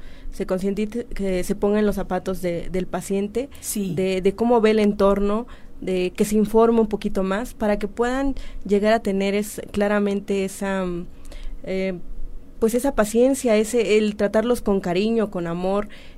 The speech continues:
Speaker 1: el decirle, "Bueno, ya me lo contó, va por la décima vez que me lo
Speaker 2: Sí,
Speaker 1: cuenta, pero
Speaker 2: sí.
Speaker 1: haremos como si fuera la primera vez,
Speaker 2: Exacto.
Speaker 1: porque estoy entendiendo que es un padecimiento el que tiene, que no es
Speaker 2: Sí.
Speaker 1: porque lo haga adrede o porque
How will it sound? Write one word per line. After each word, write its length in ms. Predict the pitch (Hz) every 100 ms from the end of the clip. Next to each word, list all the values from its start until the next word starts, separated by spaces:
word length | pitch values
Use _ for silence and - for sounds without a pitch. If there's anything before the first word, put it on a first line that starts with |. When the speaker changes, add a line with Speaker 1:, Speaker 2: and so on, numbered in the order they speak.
| -
Speaker 1:
el 100 | 190
decirle, 380 | 190 208 214 208
"Bueno, 240 | 220 208
ya 120 | 196
me 120 | 208 202
lo 80 |
contó, 440 | 190 180 190 202 190 175 175
va 140 | 190 196
por 100 | 208
la 120 | 180
décima 340 | 196 220 208
vez 140 | 180 196
que 80 | 202
me 80 | -
lo 100 | 214
Speaker 2:
Sí, 40 |
Speaker 1:
cuenta, 360 | 202 208 208 202
pero 220 | 175 202
Speaker 2:
sí. 160 | 196 160
Speaker 1:
haremos 360 | 180 196 202 208
como 160 | 196
si 80 | 170
fuera 200 | 165 196
la 120 | 190 175
primera 320 | 180 190 190
vez, 240 | 214 269 -
Speaker 2:
Exacto. 340 | 208 208 214
Speaker 1:
porque 220 | 208 208 226
estoy 300 | 220 262 285
entendiendo 800 | 285 240 240 262 302 226 - -
que 160 | 196
es 160 | 208 208
un 80 | 214
padecimiento 600 | 214 190 196 190 190 190
el 40 |
que 120 | 175 175
tiene, 320 | 185 185 170
que 160 | 190
no 100 | 190
es 140 | 202 190
Speaker 2:
Sí. 80 | 175
Speaker 1:
porque 380 | 202 - 170 170 - - -
lo 120 | 196
haga 180 | 196 202
adrede 460 | 196 202 202 208 226
o 140 | 202
porque 800 | - 180 175 175 165 160 156 160